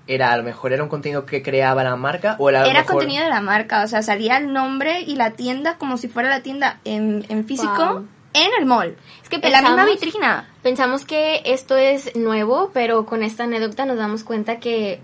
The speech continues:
Speaker 2: No es nuevo.
Speaker 3: que no es nada nuevo.
Speaker 1: Y siempre, o sea,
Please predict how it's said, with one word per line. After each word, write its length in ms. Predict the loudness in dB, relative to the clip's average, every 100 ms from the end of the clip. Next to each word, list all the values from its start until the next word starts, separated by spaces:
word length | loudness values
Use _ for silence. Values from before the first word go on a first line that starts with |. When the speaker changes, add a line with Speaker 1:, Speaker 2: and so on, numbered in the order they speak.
| -18 -20 -12
Speaker 2:
No 160 | -2 -2
es 140 | -2
nuevo. 200 | -4 -2
Speaker 3:
que 100 | 0
no 120 | 2
es 120 | 0 2
nada 240 | 2 2
nuevo. 460 | 2 2 2 0 -2
Speaker 1:
Y 120 | -6
siempre, 600 | -4 -2 -2 0 2 4 2
o 40 |
sea, 440 | 0 -2 -2 -2